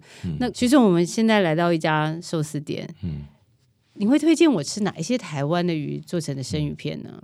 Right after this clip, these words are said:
Speaker 1: 嗯，嗯，吃生鱼片或寿司，最主要就是要吃尾鱼嘛。那尾鱼在台湾的种类其实也有好几种，除了大家平常比较常常听到的这个黑尾鱼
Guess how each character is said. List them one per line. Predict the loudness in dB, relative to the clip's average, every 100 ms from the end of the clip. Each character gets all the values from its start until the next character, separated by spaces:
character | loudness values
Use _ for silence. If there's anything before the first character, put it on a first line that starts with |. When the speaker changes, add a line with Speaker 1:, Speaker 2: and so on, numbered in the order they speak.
| -14 -12
Speaker 1:
嗯， | -12
嗯， | -14 -20 -20 -4
吃 | 0 2 2 2 0
生 | 0 4 4
鱼 | 6
片 | 6 6
或 | 4
寿 | 2 2 2
司， | 0 -2 0 0 0
最 | -2
主 | 0
要 | 0
就 | -2 -2
是 |
要 | -2
吃 | -2 -4 -4 -2 -4 -6 -6
尾 | -8
鱼 | -8 -10
嘛。 | -10 -12 _ _ -4
那 | 2 2 2
尾 | 0 0
鱼 | 0 -2 -2
在 | -2
台 | 0 0
湾 | 2 0
的 | -2 -4
种 | -6 -2
类 | -2 -2 -6 -12
其 | -10 -6
实 | -2 0 0 0 0
也 | 2
有 | 2
好 | 2 0
几 | 0
种， | -2 -4 -8 -18 -20 -18 0
除 | 2
了 |
大 | 4 4
家 | 4
平 | 2 -2
常 | -2 -2 -2
比 | -4 -4
较 | 0 2 2 0
常 | -4 -2
常 | -2
听 | 0 2
到 | 0
的 | 0
这 | -4 -4
个 | -4
黑 | -2 0
尾 | 0
鱼 | -2 -8